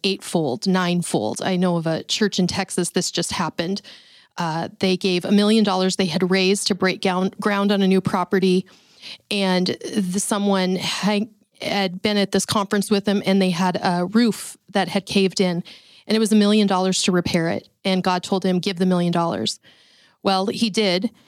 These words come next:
and within a few weeks, they had a company come to them and offer them money for the land and to give them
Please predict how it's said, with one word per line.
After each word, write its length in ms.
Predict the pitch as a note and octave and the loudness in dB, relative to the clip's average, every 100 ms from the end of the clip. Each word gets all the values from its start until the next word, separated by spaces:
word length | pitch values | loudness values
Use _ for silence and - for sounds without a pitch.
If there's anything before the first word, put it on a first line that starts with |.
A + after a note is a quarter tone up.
| _ _ - | _ _ -4
and 480 | G3 F#3 F3 F3 F#4 | 0 2 2 0 0
within 400 | G3 G3+ - A3 | 0 0 2 0
a 40 | |
few 320 | G3+ - G3+ G3 | -2 2 4 4
weeks, 640 | F#3+ G3 F#3+ - - - | 4 2 0 -4 -8 -4
they 160 | G#3 G3 | -2 0
had 140 | F#3+ | -2
a 60 | F#3 | -2
company 440 | - G3 G#3 G3 | -4 -2 0 0
come 280 | - G3 F#3+ | 0 0 2
to 80 | F#3+ | 2
them 260 | F#3 F3+ | 2 0
and 140 | G#3 G3 | -2 0
offer 320 | F#3+ F#3+ G#3+ | -2 -2 0
them 180 | G3 F#3+ | 0 2
money 300 | F#3 F#3 F#3+ | 2 2 0
for 160 | - | -2
the 140 | F#3 F#3 | -2 0
land 480 | F#3 F3+ F3+ F#3 - - - - _ _ - | 0 0 0 -2 -6 -16 -20 -20 _ _ -6
and 600 | C4 G#3+ F3+ F#3+ - - _ _ _ | -2 0 2 0 -2 -6 _ _ _
to 140 | - | -4
give 340 | G3 A3+ A3+ G3+ | -2 -2 -4 -2
them 440 | G3+ F3+ G3 G3+ | -2 0 -2 -2